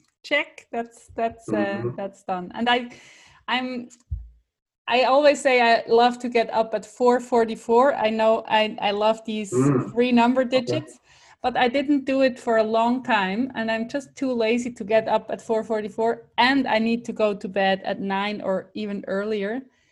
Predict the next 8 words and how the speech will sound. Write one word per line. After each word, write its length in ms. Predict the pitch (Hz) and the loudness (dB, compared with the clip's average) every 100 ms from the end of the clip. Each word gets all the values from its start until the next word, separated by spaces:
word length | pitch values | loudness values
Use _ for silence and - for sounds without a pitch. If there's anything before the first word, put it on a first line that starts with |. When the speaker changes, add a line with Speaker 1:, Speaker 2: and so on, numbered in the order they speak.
| _ _ _ | _ _ _
Speaker 1:
I, 300 | 202 202 240 _ _ _ _ _ _ _ _ _ _ _ _ _ _ _ | -8 -8 -12 _ _ _ _ _ _ _ _ _ _ _ _ _ _ _
yeah, 560 | - - - 196 170 165 - | -14 -12 -4 -2 -2 -4 -8
I 140 | - | -4
love 520 | 208 208 220 233 262 - | -2 2 6 6 4 0
that 160 | 233 | -4
you 100 | 226 | -2
do 200 | 208 226 | -6 -4
that. 500 | 233 180 175 190 190 | -2 -2 -4 -8 -14